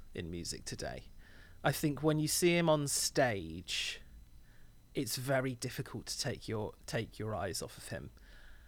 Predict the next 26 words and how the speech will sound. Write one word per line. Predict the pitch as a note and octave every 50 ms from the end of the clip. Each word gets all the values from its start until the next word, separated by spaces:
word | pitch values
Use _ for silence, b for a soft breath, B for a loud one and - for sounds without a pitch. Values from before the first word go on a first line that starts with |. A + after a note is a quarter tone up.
| b b b b b b b
I | E3
think | E3 - A3+ G3+ F3+
there's | F3+ F3 D#3+ E3
an | D#3
argument | - C#3+ D3+ D3+ D3+ D3 D3+ D#3 D#3 D3
to | -
say | - E3+ D#3+
he's | D#3 -
one | D#3+ D#3
of | D3+
the | D3+
most | D#3 D3+ - -
captivating | - E3+ - - - D3+ D3+ D3 - - D3+
voices, | C#3 C#3+ C#3+ C#3+ C#3+ - - D#3+ D#3 -
but | - - F2+
I'm | - D3
not | D3 D3+ C#3 - -
as | C3+ C#3 C3+ B2 -
convinced | - - G#2+ F#2+ F2 - - - -
of | G2+
that. | G#2 - - -
But | - -
certainly | - - - - - G#3 G3+ G3+ F#3+ C#3+ D#3+ E3 D#3
as | D3+ C#3+ -
a | C3
performer, | - - - - - C#3 B2+ A#2+ G#2+ G2 F2 D#2+ G#2+